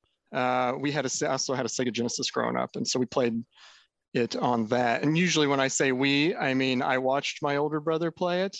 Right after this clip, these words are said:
and then when I was able to have a turn, um, or if I wanted to get,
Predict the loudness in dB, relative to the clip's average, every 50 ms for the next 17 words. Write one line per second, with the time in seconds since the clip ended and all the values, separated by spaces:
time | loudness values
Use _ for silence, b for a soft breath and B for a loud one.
0 | -10 -6 -4 -2 0 0 2 2 2 2 0 0 -2 -4 -6 -4 -2 0 0 0
1 | 0 0 -2 0 0 0 0 0 -2 -2 -2 -2 -2 -2 -2 -4 -2 -2 0 0
2 | 0 0 0 -2 -2 B B B B B B B B B _ -2 0 2 2 2
3 | 2 0 0 0 2 2 2 2 0 0 0 0 0 0 0 0 -2 -2 -2 -2
4 | -2 -2